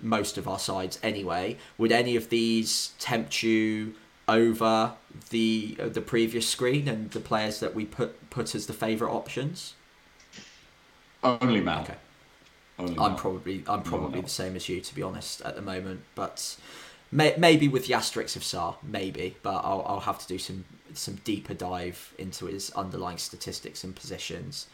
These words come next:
Speaker 1: um, before I take that punt. Um, but anyway, on to probably the final main topic of the week, which is the premium dilemma that we've all got at the moment. And I've put on screen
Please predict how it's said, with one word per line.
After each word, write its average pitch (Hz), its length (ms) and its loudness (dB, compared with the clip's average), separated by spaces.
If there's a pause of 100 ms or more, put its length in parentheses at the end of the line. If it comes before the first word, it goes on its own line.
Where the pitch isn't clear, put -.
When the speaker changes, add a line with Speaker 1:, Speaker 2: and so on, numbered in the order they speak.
(360)
Speaker 1:
um, 92 200 -6
before 90 280 -6
I 80 60 -2
take - 240 -10
that - 180 -6
punt. - 460 -12 (340)
Um, 107 340 0 (220)
but 185 100 6
anyway, 196 280 4
on 135 160 4
to 139 260 2
probably 120 640 2 (140)
the 123 100 4
final 123 600 4
main 117 380 2
topic - 720 -6 (300)
of 104 200 2
the 98 60 0
week, 95 480 -4 (420)
which - 280 4
is 113 380 6
the 120 260 4
premium 117 720 2
dilemma 107 640 0
that 101 140 -4
we've 107 160 -2
all 101 100 -2
got - 300 -8
at - 80 -8
the - 80 -8
moment. 95 420 -8 (300)
And 98 400 -2
I've 101 240 2
put - 160 0
on 113 100 0
screen 104 680 -2